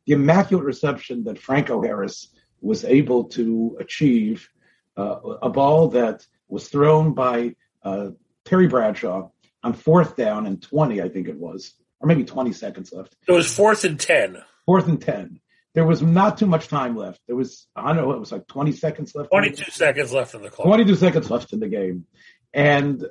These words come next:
Speaker 1: um, the ball was thrown downfield.
Speaker 2: Oh, let, let's, okay, let's go slow here.
Speaker 1: Yes.
Speaker 2: So we have to set this late December in Pittsburgh, Pennsylvania.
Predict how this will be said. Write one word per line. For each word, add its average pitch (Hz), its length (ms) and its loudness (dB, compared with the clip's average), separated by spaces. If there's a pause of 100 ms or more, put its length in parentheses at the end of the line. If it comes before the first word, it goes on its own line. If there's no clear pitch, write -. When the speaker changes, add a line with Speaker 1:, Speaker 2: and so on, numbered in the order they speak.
(100)
Speaker 1:
um, 123 440 -4 (180)
the 120 140 -6
ball 160 560 2 (880)
was - 160 -12
thrown 175 520 2
downfield. 139 840 -8 (300)
Speaker 2:
Oh, 220 160 4
let, 240 140 4
let's, 262 180 2 (180)
okay, 180 280 0
let's 202 180 -4
go 170 160 -6
slow 120 340 -10
here. 82 200 -20 (280)
Speaker 1:
Yes. - 440 -4 (400)
Speaker 2:
So - 140 -8
we 214 120 -2
have 277 140 0
to 294 120 -2
set 233 300 2
this - 240 -4 (560)
late 208 320 0
December 185 880 -4 (380)
in 196 300 -2 (100)
Pittsburgh, 220 800 0
Pennsylvania. 190 960 -4